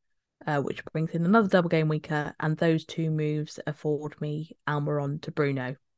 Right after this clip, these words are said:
Um, so that's minus four. My captain will be Rashford. I just don't know yet now if I'll triple captain him. I'm leaning against it, but who knows?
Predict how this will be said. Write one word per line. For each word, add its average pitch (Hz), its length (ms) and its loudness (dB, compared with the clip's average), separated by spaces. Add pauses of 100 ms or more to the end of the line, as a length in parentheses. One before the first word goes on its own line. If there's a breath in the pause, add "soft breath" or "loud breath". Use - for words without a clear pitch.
(160)
Um, 147 460 -2 (460)
so - 120 0
that's - 160 -2
minus 147 240 -2
four. 170 380 8 (480 soft breath)
My 151 140 4
captain 151 480 0
will 160 200 0
be 147 140 -4
Rashford. 143 600 -2 (100)
I 160 100 0
just 147 220 -4
don't 139 180 -4
know 92 80 -6
yet 120 260 -2
now 131 240 -6
if 139 160 -6
I'll 139 100 -2
triple 175 260 -2
captain - 340 -6
him. 156 260 -4
I'm 160 140 -2
leaning 175 460 0
against - 520 -2
it, 196 220 2
but - 200 0 (220)
who 311 140 6
knows? 180 400 6